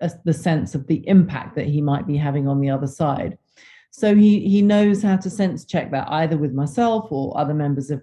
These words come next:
of, of his team. Um, and then you, you know, you can get the best of all worlds if, if you kind of really tuned into your own brain, your own brain sex, how that tends to show up habitually, and, and, and then you can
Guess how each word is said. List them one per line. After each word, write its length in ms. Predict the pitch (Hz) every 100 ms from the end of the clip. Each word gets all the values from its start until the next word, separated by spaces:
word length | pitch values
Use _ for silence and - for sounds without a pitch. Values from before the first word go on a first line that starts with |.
| _
of, 140 | - 139 - - -
of 160 | 147 -
his 240 | 143 135 -
team. 680 | - 196 151 127 135 135 _ - - _ _ _
Um, 260 | 156 156 156
and 140 | 208
then 140 | 240 269
you, 100 | 269
you 180 | - 220
know, 80 |
you 200 | 180 202
can 120 | 220 214
get 220 | 233 190
the 60 |
best 360 | 170 208 196 -
of 80 | 190
all 260 | 190 185 185
worlds 560 | 185 143 127 - 135
if, 160 | 170 160 -
if 220 | 165 -
you 80 | 170
kind 180 | 175 165
of 80 |
really 400 | 156 185 202 202
tuned 320 | 196 196 180 165
into 300 | 160 151 156
your 200 | 147 170
own 220 | 180 175
brain, 400 | 147 139 139 139
your 160 | 135 -
own 160 | 160 170
brain 260 | 151 143
sex, 380 | 135 139 139 -
how 200 | 143 151
that 180 | 147 135
tends 340 | - 165 170 170
to 80 | 147
show 220 | 160 147
up 200 | 123 -
habitually, 720 | 139 151 - 139 135 82 143 - _ _ _ - _ _ _ 151
and, 220 | 160 156
and, 260 | 165 151 139
and 200 | 165 160
then 120 | 165
you 80 | 156
can 300 | 160 156